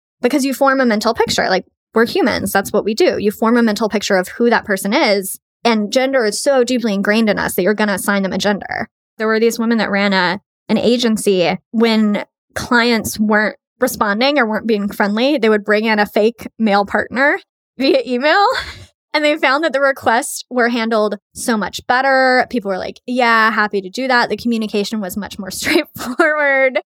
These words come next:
So yeah, people have done that. Like, it's something that you can do over the internet, which is great. You can be a man. I mean, the sales stuff is fascinating, right? Like, we get all those emails from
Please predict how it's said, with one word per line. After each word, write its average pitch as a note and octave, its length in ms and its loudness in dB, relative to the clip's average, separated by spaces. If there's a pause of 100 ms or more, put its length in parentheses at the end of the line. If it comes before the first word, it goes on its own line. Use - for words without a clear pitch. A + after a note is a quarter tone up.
(140)
So E4 100 -2
yeah, F4+ 200 4
people D4 380 2
have B3+ 200 -2
done A#3+ 200 -2
that. G3+ 260 -2
Like, A3 140 0 (240)
it's A#3 220 -2
something A3 360 0 (200)
that B3 80 0
you - 100 -2
can - 80 -2
do A#3+ 180 0
over A#3 120 0
the G#3+ 100 -4
internet, B3+ 300 0
which - 140 -4
is G3+ 120 -4
great. A#3 300 2
You A3+ 80 -2
can A3 160 0
be G#3+ 280 2
a A3 120 -2
man. G3 520 0 (360)
I C4 100 4
mean, B3 140 4
the - 80 -2
sales B3 340 0
stuff G#3+ 220 0
is G3 120 -4
fascinating, G3 520 0
right? F#3+ 240 0
Like, G3 100 -2
we G#3+ 160 -2
get A3 120 2
all G#3 100 4
those G3 220 0
emails F#3+ 500 -2
from F#3+ 420 0